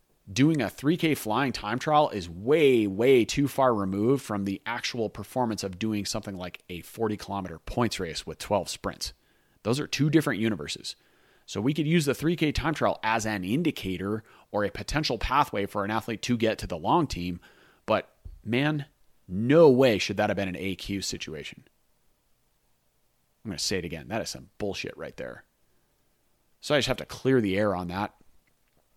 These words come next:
There's probably two people listening to my podcast who will even identify with or know what the hell I'm talking about at this point. So again, I appreciate your,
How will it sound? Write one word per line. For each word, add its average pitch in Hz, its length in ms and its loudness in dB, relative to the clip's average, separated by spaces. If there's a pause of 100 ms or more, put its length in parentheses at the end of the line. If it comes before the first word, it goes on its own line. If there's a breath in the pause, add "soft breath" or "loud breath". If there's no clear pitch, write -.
(280)
There's 95 140 -6
probably 98 240 0
two 127 200 -2
people 120 260 -2
listening 107 300 -2
to 98 80 -8
my 95 120 -4
podcast 101 420 -6
who 98 80 -8
will 101 140 -4
even 92 260 -6
identify 113 460 -6
with 110 220 -2
or 90 80 -10
know 95 160 -6
what 95 140 -8
the 76 60 -16
hell 113 280 -8
I'm 104 80 -8
talking - 300 -14
about - 200 -18
at - 80 -20
this - 140 -14
point. 110 280 -8 (760 soft breath)
So 113 140 0
again, 120 400 2
I 104 120 -6
appreciate 104 560 -6
your, 95 400 -4